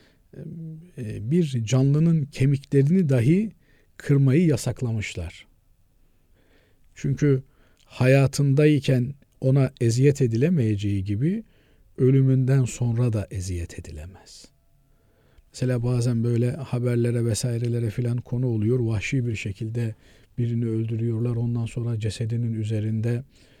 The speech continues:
e, atış talimleri yapıyorlar. Cesede,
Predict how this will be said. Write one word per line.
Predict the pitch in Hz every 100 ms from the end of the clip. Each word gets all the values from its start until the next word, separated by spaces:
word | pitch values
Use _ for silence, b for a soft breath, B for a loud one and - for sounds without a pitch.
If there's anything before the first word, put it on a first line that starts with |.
| b b b
e, | 113
atış | 110 110 139 - -
talimleri | - 123 113 113 110 110 107 - -
yapıyorlar. | 117 104 - 117 107 120
Cesede, | 123 107 104 127 117 127 117